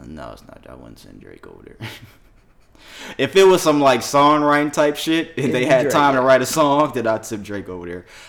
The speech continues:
Speaker 1: I say Cole.
Speaker 2: J I D. <laughs>
Speaker 1: Ooh, yeah, I would replace him for Tory.
Speaker 2: You know what? I'd probably do that too. Since I already
Speaker 1: Uh,
Speaker 2: said it, yeah, I,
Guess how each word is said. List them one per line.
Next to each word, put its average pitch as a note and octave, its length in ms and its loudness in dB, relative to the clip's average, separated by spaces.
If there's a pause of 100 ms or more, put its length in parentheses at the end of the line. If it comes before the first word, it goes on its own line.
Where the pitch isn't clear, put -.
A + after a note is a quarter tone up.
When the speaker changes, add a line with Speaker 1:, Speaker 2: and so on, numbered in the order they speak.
Speaker 1:
I D3+ 140 2
say C#3+ 400 0
Cole. - 120 -20
Speaker 2:
J C3 240 -2
I B2+ 180 2
D. C#3+ 260 -4 (920)
<laughs> - 20 -14
Speaker 1:
Ooh, - 580 -18 (100)
yeah, C2+ 260 -16
I F2+ 100 -6
would G2+ 100 -4
replace E2+ 320 -10
him F2+ 220 -12
for D2 220 -20
Tory. D2+ 340 -18
Speaker 2:
You D#3+ 160 -8
know D#3+ 80 -6
what? D#3 200 -6
I'd C3+ 140 -10
probably - 240 -12
do - 80 -20
that - 180 -18
too. - 180 -20 (360)
Since C3 260 -14
I E2 60 -6
already F2+ 340 -2
Speaker 1:
Uh, F2+ 40 -8
Speaker 2:
said E2+ 160 -14
it, - 120 -18
yeah, - 220 -16 (100)
I, - 80 -18